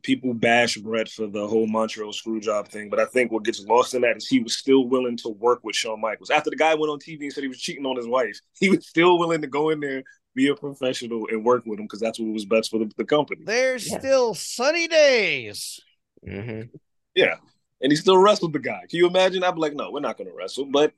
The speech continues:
Speaker 2: Well,
Speaker 1: it's
Speaker 2: after he pulled a chunk of his hair out, which I think
Speaker 1: Yeah.
Speaker 2: is hilarious.
Speaker 3: Yeah.
Speaker 1: We're even now, yeah. <laughs>
Speaker 3: Yeah. And even after Sean said, after Bret said, you know, "It's not, I'll put you over," and, and Sean saying, "Well, just, I wouldn't do the same thing." Even after he said that,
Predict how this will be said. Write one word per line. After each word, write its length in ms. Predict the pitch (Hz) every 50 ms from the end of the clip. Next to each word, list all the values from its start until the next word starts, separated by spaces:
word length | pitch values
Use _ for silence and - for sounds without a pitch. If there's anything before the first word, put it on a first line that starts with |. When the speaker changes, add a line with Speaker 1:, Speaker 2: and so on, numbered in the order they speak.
| _ -
Speaker 2:
Well, 160 | 151 143 123
Speaker 1:
it's 80 | 113 120
Speaker 2:
after 300 | 123 127 120 - 113 113
he 80 | 107
pulled 240 | - - 131 117 95
a 80 | 95 90
chunk 240 | - 113 107 101
of 80 | 104 87
his 120 | 85 80
hair 280 | - - 98 90 85 76
out, 240 | 65 65 73 - -
which 180 | 78 80 -
I 100 | - 80
think 200 | 73 - 123 120
Speaker 1:
Yeah. 40 | 110
Speaker 2:
is 80 | 101 -
hilarious. 840 | - 87 73 67 65 67 71 69 71 120 - 117 - - - - -
Speaker 3:
Yeah. 40 | _ _ _ _ _ _ _ _
Speaker 1:
We're 140 | 123 120 120
even 380 | 120 123 127 120 104 110 101
now, 220 | 101 95 95 92 92
yeah. 260 | 101 101 98 92 92 - - - -
<laughs> 200 | 208 190 - -
Speaker 3:
Yeah. 280 | 185 151 123 - 180 - - - _ _ -
And 160 | 139 139 147 160
even 240 | 170 175 170 160 156
after 380 | 151 156 160 160 - 160 135
Sean 400 | - - 151 139 143 147 147 139
said, 400 | - - - 135 135 139 139 - -
after 360 | 123 123 120 - - 123 113
Bret 300 | 95 123 123 127 127 -
said, 220 | - 123 107 104
you 140 | 113 117 113
know, 100 | 110 110
"It's 180 | 113 107 - -
not, 280 | 120 107 101 98 90
I'll 120 | 73 98 101
put 200 | - 127 - -
you 160 | 104 101 107
over," 240 | 107 104 95 98 98
and, 100 | 95 87
and 240 | 87 95 92 87
Sean 320 | - - 123 107 107 104 101
saying, 300 | - 113 98 95 95 92
"Well, 80 | 95
just, 180 | 95 98 98 95
I 240 | 98 95 85 87 101
wouldn't 240 | 104 104 104 101 95
do 100 | 101 92
the 120 | 87 90
same 260 | - - 101 98 95
thing." 240 | 92 107 101 92 101
Even 220 | 113 131 127 127
after 280 | 117 117 113 113 - 117
he 100 | 113 104
said 280 | - - 113 101 95 85
that, 360 | 101 104 90 69 57 -